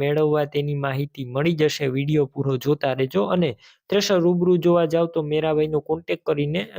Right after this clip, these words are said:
જજો, કેમ કે થ્રેશર વેચાઈ જશે, તમારે ખોટો ધક્કો થશે.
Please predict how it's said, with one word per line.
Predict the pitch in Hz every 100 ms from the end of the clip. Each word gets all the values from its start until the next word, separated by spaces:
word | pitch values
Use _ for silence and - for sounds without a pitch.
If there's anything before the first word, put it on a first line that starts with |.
| 180
જજો, | 175 175 151 156
કેમ | 165 165
કે | 160
થ્રેશર | - 156 156 160 147
વેચાઈ | 151 165 170 156
જશે, | 147 - 151 -
તમારે | 147 147 135
ખોટો | - 139 139 131
ધક્કો | 139 147 147
થશે. | - 131 -